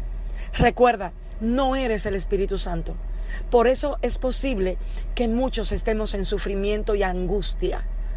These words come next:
Deja, deja a la persona que se dé cuenta. Aconséjale, sírvele, ámale,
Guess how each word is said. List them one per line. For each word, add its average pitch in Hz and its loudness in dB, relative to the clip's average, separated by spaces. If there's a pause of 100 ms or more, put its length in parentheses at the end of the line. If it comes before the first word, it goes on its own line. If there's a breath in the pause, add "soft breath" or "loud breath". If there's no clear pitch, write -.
(280 loud breath)
Deja, 262 4 (340 loud breath)
deja 269 4 (220)
a 240 6
la 247 4
persona 247 0
que 226 -2
se 226 -2
dé 220 0
cuenta. 240 -2 (360 loud breath)
Aconséjale, 233 2 (680)
sírvele, 214 2
ámale, 240 0